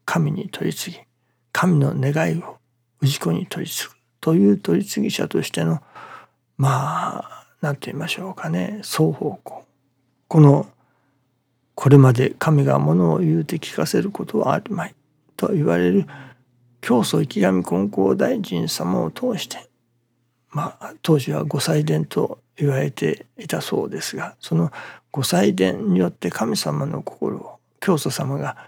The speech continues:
神様のお心を、神様の御教えを氏子に、あ、あれ、これだと伝えておられた。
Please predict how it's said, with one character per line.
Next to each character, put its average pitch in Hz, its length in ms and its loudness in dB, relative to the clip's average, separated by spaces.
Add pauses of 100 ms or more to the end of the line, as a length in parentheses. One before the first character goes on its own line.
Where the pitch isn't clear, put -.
(520)
神 170 220 2
様 139 300 0
の 139 240 0
お - 20 -2
心 92 440 0
を、 - 200 -2
神 - 220 -2
様 - 240 -2
の 160 260 0
御 185 260 2
教 - 180 -2
え 196 80 0
を - 200 -6 (140)
氏 151 240 -2
子 165 100 0
に、 - 220 -2 (1200)
あ、 151 240 0 (140)
あ - 160 -4
れ、 - 200 -4 (140)
こ - 120 -4
れ 156 180 -4
だ 160 160 -2
と - 220 -4 (100)
伝 - 280 -4
え 147 80 -6
て - 160 -4
お - 100 0
ら 147 100 -6
れ - 140 -12
た。 - 160 -16